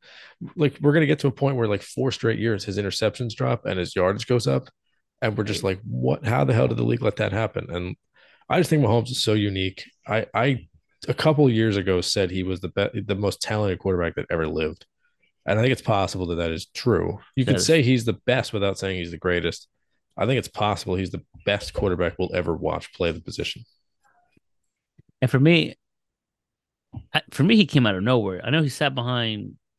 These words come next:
Speaker 2: Alex Smith for the
Speaker 1: Mm-hmm.
Speaker 2: longest.
Speaker 1: Yeah, and he was prolific in college, but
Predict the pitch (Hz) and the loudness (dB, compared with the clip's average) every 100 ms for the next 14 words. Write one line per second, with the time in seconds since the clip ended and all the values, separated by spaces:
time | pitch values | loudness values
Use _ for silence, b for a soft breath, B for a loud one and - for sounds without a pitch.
0 | - 120 87 - - 127 135 143 127 101 | -6 -6 -4 -6 2 2 4 2 2 0
1 | 110 117 98 - - _ - 98 80 87 | 0 -2 -4 -12 -20 _ -2 0 0 -2
2 | - 120 185 233 - 147 123 110 95 117 | -2 2 2 2 6 6 6 0 -2 2
3 | 98 82 80 90 | 2 2 -2 -8